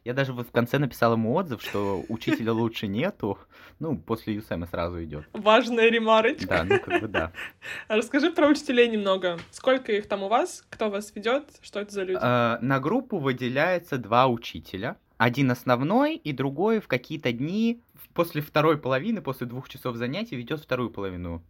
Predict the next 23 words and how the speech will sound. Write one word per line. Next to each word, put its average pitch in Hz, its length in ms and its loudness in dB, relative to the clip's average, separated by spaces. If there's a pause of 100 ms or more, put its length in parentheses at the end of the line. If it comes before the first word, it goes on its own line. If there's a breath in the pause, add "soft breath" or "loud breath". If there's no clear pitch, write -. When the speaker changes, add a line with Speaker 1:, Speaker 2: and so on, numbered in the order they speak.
Speaker 1:
занятий. 92 560 -4 (300)
Вот 123 220 0
у 123 40 2
нас, 113 360 0 (180)
э, 101 520 -2
п-, - 120 0 (180)
с - 140 -14
понедельника 135 560 0
по 123 140 0
среду 107 680 -2 (260 soft breath)
вели 107 300 -4
занятия 104 440 -6
два 143 200 4
учителя, 82 600 -6 (200)
а 92 420 0 (140)
четверг-пятницу 139 760 -2
у - 20 -2
нас 120 180 0
только 110 220 0
основной 92 400 -4
учитель 82 540 -14
вёл 80 300 -12 (220)
все 78 380 -6